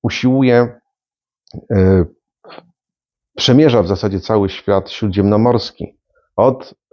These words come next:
e, Turcji aż po Hiszpanię, gdzie musi pokonać, e, wiele przeciwności i jest oczywiście taką troszeczkę zabaweczką w rękach b-, bogów.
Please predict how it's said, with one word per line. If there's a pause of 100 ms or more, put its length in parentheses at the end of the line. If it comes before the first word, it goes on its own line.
e, (1080)
Turcji
aż
po
Hiszpanię, (1200)
gdzie (640)
musi
pokonać, (120)
e, (1200)
wiele
przeciwności
i
jest
oczywiście
taką
troszeczkę
zabaweczką
w
rękach
b-,
bogów.